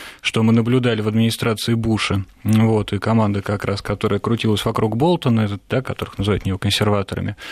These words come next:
А, и поэтому, как будут складываться отношения внутри Белого дома, внутри внешнеполитической команды, пока непонятно. Вроде бы Трампа переубедить трудно, как мы видим,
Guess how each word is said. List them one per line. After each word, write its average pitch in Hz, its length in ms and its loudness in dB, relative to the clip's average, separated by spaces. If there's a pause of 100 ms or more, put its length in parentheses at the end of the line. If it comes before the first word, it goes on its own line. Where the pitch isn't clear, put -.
(640)
А, 131 520 2
и 131 60 2
поэтому, 160 680 2
как 151 220 0
будут 135 140 0
складываться 143 260 0
отношения 139 360 4
внутри 160 240 2
Белого 113 280 4
дома, 110 220 4
внутри 120 260 2
внешнеполитической 110 640 0
команды, 107 360 2
пока 135 260 0
непонятно. 156 560 2
Вроде 170 260 2
бы 127 100 2
Трампа 139 360 0
переубедить 113 500 2
трудно, 117 380 2
как - 180 -6
мы 101 100 2
видим, 101 380 -2